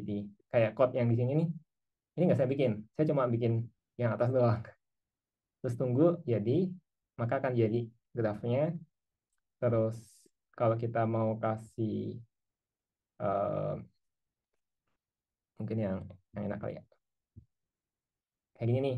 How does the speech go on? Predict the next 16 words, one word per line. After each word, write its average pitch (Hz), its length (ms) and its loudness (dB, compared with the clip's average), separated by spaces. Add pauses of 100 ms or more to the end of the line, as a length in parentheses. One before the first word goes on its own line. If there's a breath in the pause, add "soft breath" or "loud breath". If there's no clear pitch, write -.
(100)
deep 120 160 0
learning 143 160 2
concept 120 400 0
gitu. - 80 -8 (360)
Ini 165 160 4
yang 185 40 2
saya 143 120 4
lakukan 135 280 -2
kayaknya 139 440 4
cuma 143 240 2
ngetik 123 320 -4 (360)
one 131 280 2
of 123 240 2
goal 117 480 2
of 120 320 2
the, 117 240 -2